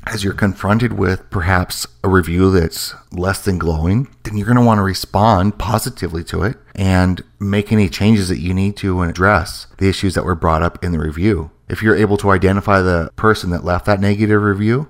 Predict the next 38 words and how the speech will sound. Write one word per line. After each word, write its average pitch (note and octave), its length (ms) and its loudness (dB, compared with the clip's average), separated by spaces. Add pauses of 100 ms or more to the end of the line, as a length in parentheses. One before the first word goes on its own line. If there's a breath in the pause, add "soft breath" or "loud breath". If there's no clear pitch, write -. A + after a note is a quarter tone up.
(160)
contact A2 520 2
them G#2+ 120 2
personally, D#2+ 840 -2 (120)
not A2 420 -6
your F#3 120 0
staff, F2 560 0
but - 120 -4
you B2 140 0
personally, F2+ 720 -2
to - 80 -4
follow A2+ 480 4
up E2+ 300 2
and G2 100 2
address F#2+ 340 2
the - 120 -6
problem. - 640 -4 (160)
And G#2+ 80 0
if G2+ 120 -2
you B2 80 4
do A#2+ 140 6
it G2+ 40 4
right, F#2 420 2
these G2+ 160 -4
patients G2+ 440 0
are G2 60 4
more F#2 160 2
likely F#2 280 2
to F2+ 60 -2
come F2 200 -6
back E2 500 -4 (160)
and A2 420 0
possibly - 380 0
even A2 240 0
change G#2 280 -4
their F#2+ 100 0
negative F#2 440 -2
re-, E2 80 -6 (120)
review D2 440 -6